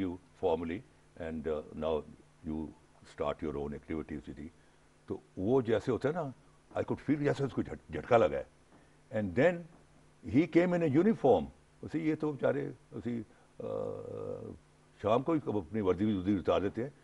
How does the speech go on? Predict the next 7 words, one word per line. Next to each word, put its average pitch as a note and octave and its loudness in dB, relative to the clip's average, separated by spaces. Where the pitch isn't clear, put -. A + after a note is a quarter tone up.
So D3+ 4
my D3+ 6
perception A#2 0
is D#2 -2
कि A#2+ -2
he C#3+ 0
knew B2+ 6